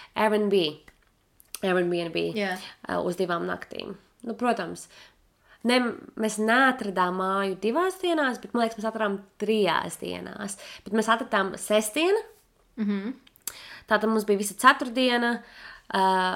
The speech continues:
Speaker 1: piekdiena mēs meklējām, visu sestdienu mēs meklējām māju, un mēs dabūjām reāli atslēgas pirmdienu.
Speaker 2: Jā.
Speaker 1: Tehniski četras dienas ak-,
Speaker 2: Un pagaid,
Speaker 1: bet
Speaker 2: nu, jūs dzīvojāt tagad divas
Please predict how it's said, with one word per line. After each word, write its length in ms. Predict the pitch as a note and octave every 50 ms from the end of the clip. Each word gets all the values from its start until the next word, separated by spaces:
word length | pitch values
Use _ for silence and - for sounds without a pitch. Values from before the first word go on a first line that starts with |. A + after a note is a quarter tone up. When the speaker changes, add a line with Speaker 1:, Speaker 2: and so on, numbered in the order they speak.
| - -
Speaker 1:
piekdiena 480 | - B3+ B3+ A#3+ G#3+ G#3+ A#3+ A3 G#3 G#3
mēs 160 | G3+ G3 -
meklējām, 520 | A3 G#3+ G#3 - G#3 G3 F#3+ F#3+ F#3 F#3
visu 200 | F#3+ G#3 G3+ G3
sestdienu 500 | F3+ - - A#3+ C4+ B3+ C4 B3 A3+ G#3+
mēs 140 | G#3 G#3 G3+ -
meklējām 460 | A3 G#3+ - G#3+ G3+ G3+ G3 G3 G3
māju, 460 | G3+ G3+ G3+ G3+ G#3 G#3+ A3+ A3+ A3+
un 500 | A3+ G#3+ - - - - - - _ -
mēs 80 | G3 F#3+
dabūjām 540 | G#3 G#3 G3+ G3+ G3+ G3 F#3 F3+ F3+ F3+ F3+
reāli 480 | F#3 F#3+ F#3+ F#3 F#3 F3+ F3+ F3+ F3 - - _ _ _ _ _ _ _ _ _ _ _ -
atslēgas 520 | - - - G3 G3+ G3 G3+ F#3 F3+ - -
pirmdienu. 580 | - F3+ E3+ E3 E3 - - - - F#3+ F3+ - -
Speaker 2:
Jā. 260 | C4+ A3+ G3+ F#3+ F3+ G3+ -
Speaker 1:
Tehniski 420 | - E4 F4+ F4 D#4+ D4 - -
četras 300 | - C4+ B3 A#3 A#3 G#3+ G#3
dienas 220 | A3+ A3+ G#3+ G#3+
ak-, 200 | A3 G#3+ G#3+ - - - - A3 A3+ - - - - - - - - - - - - - - - -
Speaker 2:
Un 200 | B3 B3 B3+ A#3+
pagaid, 400 | - - C4+ B3+ A#3+ A3+ G#3+ G#3+
Speaker 1:
bet 60 | G#3+
Speaker 2:
nu, 100 | A3+ A#3+
jūs 260 | B3 B3+ B3 A#3 A#3 -
dzīvojāt 540 | - A#3+ C4 B3 C4 C4 B3 A#3 G#3 G#3 -
tagad 340 | - A3 G#3 G#3+ G#3 G#3 G#3 - - - - - - - - - -
divas 380 | A#3 G#3+ A#3+ A#3+ A#3+ A#3 A#3